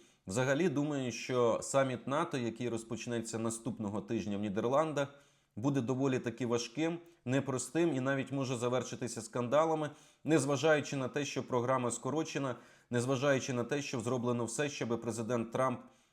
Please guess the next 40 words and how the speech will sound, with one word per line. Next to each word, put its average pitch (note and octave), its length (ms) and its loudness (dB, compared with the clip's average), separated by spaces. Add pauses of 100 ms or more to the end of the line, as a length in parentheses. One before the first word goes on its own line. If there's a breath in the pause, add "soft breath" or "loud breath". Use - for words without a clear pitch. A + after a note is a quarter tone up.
(160 loud breath)
мав C3 280 4
терпіння C#3 460 -2
добути A#2 380 -2
там G#2+ 260 -2
дві B2 160 -2
з B2+ 80 -6
половиною-три A2 680 0
години A#2+ 500 -2 (480 loud breath)
і B2 260 2 (160)
обговорити B2 600 2
рішення A2+ 420 -2
з - 60 -10
партнерами. D#2+ 720 0
Але A#2 220 4
чому E3 300 -2
буде D3 220 -2
скандал? D3+ 540 0
Ну C#3+ 200 0
от, B2 100 -2
будь B2+ 180 -4
ласка, A2 340 2
наприклад, F2+ 540 -4 (360 loud breath)
американський C#3 680 2
президент C3 560 -4
Трамп E3+ 300 2 (440 loud breath)
вважає, C#3 520 4
що - 180 -6
всі D3+ 240 -4
країни C#3 380 2
нато C#3+ 320 0
повинні C3+ 440 0
витрачати B2+ 640 -2
п'ять B2+ 400 4
відсотків G#2 540 -2
від A2 160 0
В G#2+ 120 2
В G#2+ 160 2
П D#3+ 200 2
на C3+ 140 -2
оборону, A#2 580 -2